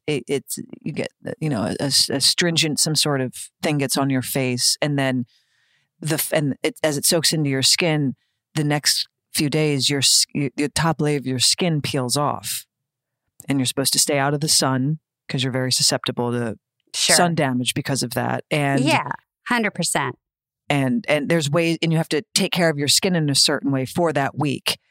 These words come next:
Speaker 1: And as each day progresses from the day you got that peel, it looks crazier and crazier until you look fabulous.
Speaker 2: Right, but it peels almost like a sunburn would,
Speaker 1: But
Speaker 2: correct?
Speaker 1: what they were doing in that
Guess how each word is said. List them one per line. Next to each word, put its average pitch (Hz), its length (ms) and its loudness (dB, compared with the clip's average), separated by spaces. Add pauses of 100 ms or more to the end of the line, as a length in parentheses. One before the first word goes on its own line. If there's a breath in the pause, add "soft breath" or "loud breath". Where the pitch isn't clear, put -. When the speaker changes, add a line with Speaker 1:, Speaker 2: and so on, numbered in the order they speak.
(140)
Speaker 1:
And 175 180 2
as 156 160 2
each 170 200 2
day 160 160 2
progresses 165 560 2
from 151 160 -2
the 143 80 0
day 151 160 2
you 147 80 0
got 139 160 -2
that - 180 -2
peel, 170 340 2 (160 soft breath)
it 220 140 0
looks 208 320 0 (460)
crazier 165 480 2
and 165 100 0
crazier 180 580 2
until 160 600 2 (160)
you 170 100 2
look 147 160 0
fabulous. 135 720 0 (560)
Speaker 2:
Right, 311 260 2
but 262 120 2
it 240 120 0
peels 320 320 2
almost 320 360 4
like 330 120 2
a 294 80 4
sunburn 277 600 2
would, 165 220 0
Speaker 1:
But - 80 -20
Speaker 2:
correct? 214 440 4
Speaker 1:
what 196 220 2
they 214 200 6
were 240 160 2
doing 170 600 2 (180)
in 170 160 2
that 175 300 2